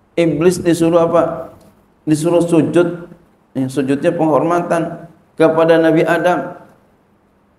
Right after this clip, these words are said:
Tapi iblis nggak mau sujud. Iblis merasa lebih baik daripada Nabi Adam. Kholak, katanya apa?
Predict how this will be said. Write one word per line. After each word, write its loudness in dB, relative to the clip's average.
Tapi -4
iblis 0
nggak 2
mau -2
sujud. 0
Iblis 0
merasa 0
lebih 2
baik 2
daripada 0
Nabi 0
Adam. -2
Kholak, -4
katanya 0
apa? -2